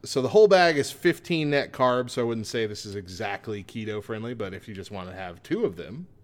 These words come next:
then yeah, that'd only be, like, three carbs. So once you open that bag,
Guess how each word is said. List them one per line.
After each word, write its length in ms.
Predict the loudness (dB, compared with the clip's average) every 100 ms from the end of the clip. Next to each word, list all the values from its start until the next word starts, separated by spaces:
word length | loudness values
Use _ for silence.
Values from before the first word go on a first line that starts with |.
| _ _
then 180 | -6 -6
yeah, 240 | -6 -8 -10 -14 _ _ _ _ -20 -20 -14
that'd 160 | -12 -12
only 160 | -12 -12
be, 160 | -12
like, 220 | -12 -12 -16 -20 -20 _ -20 -12
three 220 | -8 -8
carbs. 320 | -8 -8 -8
So 140 | -10 -10
once 180 | -8 -4
you 60 | -4
open 140 | -4
that 140 | -6
bag, 280 | -6 -6 -8